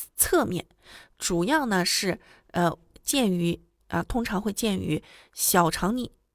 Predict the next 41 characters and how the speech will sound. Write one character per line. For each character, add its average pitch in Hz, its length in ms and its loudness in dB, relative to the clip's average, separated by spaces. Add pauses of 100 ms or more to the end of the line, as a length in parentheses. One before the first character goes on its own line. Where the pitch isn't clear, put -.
(320)
黏 185 240 2
膜、 208 420 0
绒 196 340 4
毛 190 260 2
上 214 320 0
皮 - 240 -4
细 - 200 0
胞 185 200 0
间 196 300 -2
基、 190 440 -4
侧 - 320 0
膜 165 220 -2
表 - 220 -6
面 175 240 -4
和 151 220 -8
绒 156 180 -2
毛 180 160 -2
顶 - 140 -10
端。 - 140 -16 (420)
哎 233 80 0
呦， 202 120 6
这 254 120 0
个 220 200 4 (360)
实 - 180 -4
在 185 140 0
太 - 140 -6
长 - 220 -6
了 165 80 -2
啊， 131 220 -2 (560)
这 226 100 -10
个 196 240 -2 (500)
还 - 160 -2
有 294 80 4
好 165 160 2
长 202 180 0
好 - 100 -2
长 - 200 -8
一 - 40 -6
段 185 180 -4
名 160 160 -6
字， - 200 -8